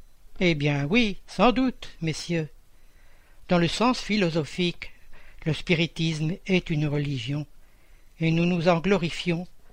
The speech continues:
parce que c'est la doctrine qui fonde les liens de la fraternité et de la communion de pensée, non pas sur une simple convention, mais sur les bases les plus solides,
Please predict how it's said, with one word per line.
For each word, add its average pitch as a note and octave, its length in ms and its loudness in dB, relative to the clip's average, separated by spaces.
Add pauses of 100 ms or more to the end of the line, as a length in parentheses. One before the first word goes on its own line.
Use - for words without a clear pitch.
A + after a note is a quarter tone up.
(140)
parce D#3+ 280 0
que E3 140 -2
c'est E3+ 160 0
la E3+ 140 4
doctrine F3 580 0
qui D3+ 140 -6
fonde F3 360 -2
les D#3+ 200 2
liens E3+ 260 2
de D#3+ 80 0
la D#3 120 2
fraternité D#3 840 -2
et E3+ 40 0
de D#3 120 -2
la D#3 100 0
communion E3 560 0
de D3 120 -4
pensée, C#3+ 540 -4 (880)
non E3+ 160 6
pas F3+ 420 4
sur - 200 -6
une D#3+ 200 0
simple F3+ 360 0
convention, D#3+ 720 -2 (580)
mais E3 160 0
sur D#3+ 200 -2
les D#3+ 120 2
bases F3 360 6
les D#3+ 160 0
plus D#3+ 160 -4
solides, E3 580 -2